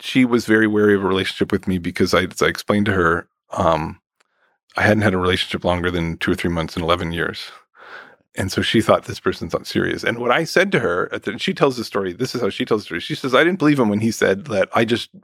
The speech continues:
after two or three months, you kind of have a good sense wh-, whether this is going somewhere. And I would just decide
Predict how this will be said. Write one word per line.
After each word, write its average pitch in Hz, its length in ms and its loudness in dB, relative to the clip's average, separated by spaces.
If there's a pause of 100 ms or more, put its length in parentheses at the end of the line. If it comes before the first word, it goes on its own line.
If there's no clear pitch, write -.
after 110 200 -2
two 143 140 4
or - 40 6
three 127 120 2
months, 110 180 0
you 107 80 -6
kind 104 160 0
of 90 100 -4
have 98 160 0
a 92 40 -10
good 92 200 -8
sense 82 380 -4 (600)
wh-, 104 280 -2
whether 107 220 2
this 95 180 -4
is 104 60 -10
going 95 220 -2
somewhere. 90 320 -4
And 92 120 -2
I 87 140 -2
would 95 140 -8
just - 240 -4
decide 87 400 0